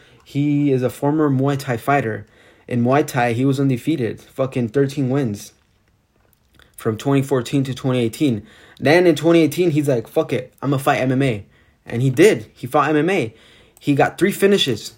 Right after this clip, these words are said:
He went three and oh before coming into the U F C.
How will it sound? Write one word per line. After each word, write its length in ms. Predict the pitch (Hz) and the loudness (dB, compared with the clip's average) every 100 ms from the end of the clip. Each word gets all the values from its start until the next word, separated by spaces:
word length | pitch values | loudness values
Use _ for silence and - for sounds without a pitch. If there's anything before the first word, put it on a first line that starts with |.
| _ | _
He 140 | - 147 | -6 -2
went 260 | 151 123 | -2 -2
three 160 | 135 170 | 0 2
and 140 | 180 | 2
oh 160 | 156 165 | 2 0
before 280 | 147 147 139 | -2 -2 -2
coming 280 | 147 147 143 | 0 0 0
into 220 | 135 139 | -2 -4
the 80 | 123 | -2
U 180 | 135 | 0
F 100 | 113 | 0
C. 320 | - 147 113 | -2 -6 -8